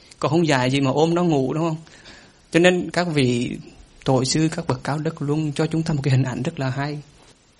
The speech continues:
Và ngày xưa đó, người ta kể có một câu chuyện rằng là có một anh chàng hiệp sĩ nọ đi lên núi để tìm kiếm một bảo vật. Và khi mà đang đi lưng chừng núi thì chàng hiệp sĩ này mới thấy một con quái vật.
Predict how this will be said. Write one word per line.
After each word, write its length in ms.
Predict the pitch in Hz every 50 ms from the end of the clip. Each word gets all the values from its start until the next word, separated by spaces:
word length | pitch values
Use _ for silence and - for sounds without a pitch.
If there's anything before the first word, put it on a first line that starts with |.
| _
Và 120 | 143 143 143
ngày 200 | 147 143 139 131
xưa 340 | 131 - 156 160 175 190
đó, 60 | 190 190 - -
người 140 | 147 139
ta 120 | 131 156 160
kể 220 | 160 - - 127
có 120 | 131 - 160
một 160 | 170 143 - -
câu 140 | - 156
chuyện 380 | 151 160 - 139 127 123 123 127
rằng 200 | 127 127 127 123
là 140 | 120 117 117 - - - - _ _ _
có 100 | - 160
một 160 | 185 156 143
anh 140 | - 147 160
chàng 240 | 160 156 139 131 127
hiệp 180 | 135 131 127
sĩ 220 | 131 - 139 131 131
nọ 440 | 123 127 127 123 107 107 117 131 131 - - - - - - _ -
đi 120 | 143 156
lên 220 | 160 160 165 160
núi 180 | 147 143 160 175
để 140 | 131 127 - - -
tìm 200 | 143 135 131 123
kiếm 180 | 131 143 143
một 140 | 151 131 131
bảo 180 | 135 117 - -
vật. 220 | 131 123 117 - - - _ - _ _ _ _ _ _ _ _ - _ _ _ _ _ _ _ -
Và 360 | 139 147 139 135 131 131 135
khi 240 | 131 - - 185 190
mà 200 | 175 151 139 139
đang 220 | 143 151 165 175
đi 120 | 170 175
lưng 240 | 175 175 180 185 180
chừng 240 | 175 156 143 135 131
núi 160 | 135 143 165 160
thì 300 | - 143 131 123 120 113 - _ _ _ _ _ _ _ _
chàng 640 | - 147 135 131 131 127 127 123 123 120 120 117 117 123 143 143 - _ _ _ _ _ _ _ _ _ _
hiệp 240 | - - 139 131 131
sĩ 240 | - - - 139 -
này 320 | 135 139 135 131 127 123
mới 400 | 120 123 131 135 143 156 175 190 190 185 - _ _ _
thấy 140 | - - 190
một 100 | 196 - -
con 140 | 151 165
quái 240 | 160 160 151 170 175
vật. 180 | 147 131 120